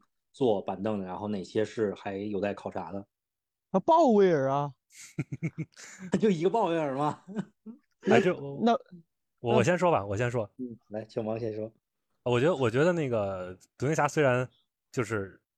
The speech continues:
Speaker 3: 呃，从第三任开始就断崖，<laughs> 对吧？就是这个，这，这个球员箭头的实力是不，不咋地，但是深度其实还成。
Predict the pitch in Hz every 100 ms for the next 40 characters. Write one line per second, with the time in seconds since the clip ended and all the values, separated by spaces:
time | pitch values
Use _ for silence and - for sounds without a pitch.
0 | _ 101 95 - 123 139 147 127 113 123
1 | 110 92 101 107 92 85 92 113 - 120
2 | 139 117 120 107 214 - - 143 104 147
3 | 131 123 135 - 151 131 123 123 120 120
4 | 135 147 151 180 147 120 127 123 113 113
5 | 117 110 110 110 - - 107 - 98 92
6 | 127 127 113 101 - _ _ - 147 151
7 | 107 107 107 104 -